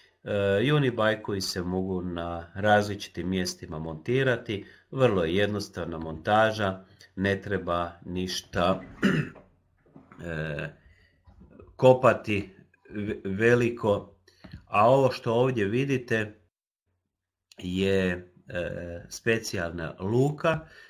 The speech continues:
sa kojima će Skyway napraviti jako veliki posao, zato što će upravo u Indiji, e, po-, e, pregovaraju o potpisivanju, e,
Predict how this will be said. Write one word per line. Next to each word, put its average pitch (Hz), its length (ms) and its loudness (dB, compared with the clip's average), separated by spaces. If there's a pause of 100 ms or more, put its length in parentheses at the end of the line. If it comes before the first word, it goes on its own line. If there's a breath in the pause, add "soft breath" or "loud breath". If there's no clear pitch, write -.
(120)
sa - 460 2
kojima 101 500 0
će 95 420 -2
Skyway 92 640 -2
napraviti 87 800 -6
jako 90 360 -4
veliki 87 380 -8
posao, 117 800 -4 (540 soft breath)
zato 98 460 -4
što 92 720 -2 (920)
će - 260 -4
upravo 95 840 0
u 90 340 -4
Indiji, 123 640 0
e, 82 1080 -6 (120)
po-, - 160 -12
e, 82 300 -8
pregovaraju 101 920 2
o 92 180 -6
potpisivanju, 101 1200 -2 (380 loud breath)
e, 82 580 -8